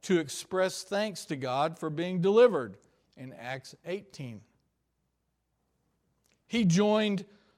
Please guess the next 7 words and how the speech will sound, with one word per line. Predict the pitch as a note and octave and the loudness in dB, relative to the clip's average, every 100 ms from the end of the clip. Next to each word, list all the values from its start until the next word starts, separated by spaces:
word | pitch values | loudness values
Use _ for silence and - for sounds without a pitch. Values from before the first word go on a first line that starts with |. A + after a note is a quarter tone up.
| _ | _
four | - - A#3 C4+ D4 | -16 -2 4 6 6
Nazirite | A#3+ G3+ A3 A3+ F3 C#3+ B2+ C3 A#2+ | 4 0 2 2 0 2 0 -2 -2
guys | B2 A#2+ D3 E3+ | 0 2 0 -2
in | D#3+ | -4
their | E3 E3 E3 | -4 -2 -4
purification | - G#3+ A3 G#3+ F#3 B3 B3+ G#3 D#3+ | 0 0 0 -2 -6 -6 -6 -6 -8
rites | B2 G2 G#2 - - | -6 -8 -10 -16 -20